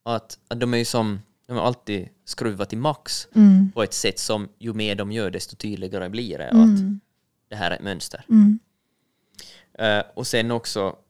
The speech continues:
Speaker 1: lägger han till här att "All the families are happy and sassy and quick.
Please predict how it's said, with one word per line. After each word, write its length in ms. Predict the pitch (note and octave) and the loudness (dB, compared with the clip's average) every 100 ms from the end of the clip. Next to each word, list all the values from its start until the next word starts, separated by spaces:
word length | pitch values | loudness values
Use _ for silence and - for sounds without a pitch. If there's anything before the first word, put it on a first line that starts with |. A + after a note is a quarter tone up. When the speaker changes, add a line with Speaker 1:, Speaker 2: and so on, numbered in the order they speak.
| _ _ _ _ - | _ _ _ _ -4
Speaker 1:
lägger 300 | A2+ G#2 G#2+ | -4 -2 -4
han 140 | G#2 | -4
till 200 | A2 G2+ | -6 -8
här 180 | G2 F#2 | -6 -6
att 220 | G2 - _ _ _ _ _ _ _ _ - | -8 -10 _ _ _ _ _ _ _ _ -4
"All 160 | A#2+ | -2
the 60 | A#2 | -2
families 440 | - A2+ G#2+ G#2 | -2 -2 -2 -6
are 200 | - G#2+ - _ | -4 -4 -6 _
happy 420 | - A#2 - D#2+ | -6 -6 -4 -8
and 160 | G2+ | -6
sassy 340 | G#2 G2 G2+ - | -6 -6 -6 -8
and 180 | G2 - | -12 -10
quick. 480 | - F#2+ _ - | -10 -10 _ -20